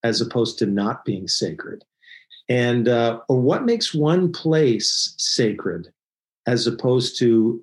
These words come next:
not being, you know, sacred? And just a quick thought that I, I'd love to hear your thoughts on this musical question, but we still refer to the Holy Land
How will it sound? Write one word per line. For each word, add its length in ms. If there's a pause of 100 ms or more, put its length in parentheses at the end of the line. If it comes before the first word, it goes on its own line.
not 440
being, 360 (300)
you 80
know, 160
sacred? 540 (520)
And 140
just 160
a 60
quick 240
thought 320
that 100
I, 220
I'd 100
love 200
to 80
hear 160
your 260
thoughts 340
on 160
this 220
musical 580
question, 600 (680)
but 360
we 540
still 300
refer 340
to 140
the 100
Holy 340
Land 520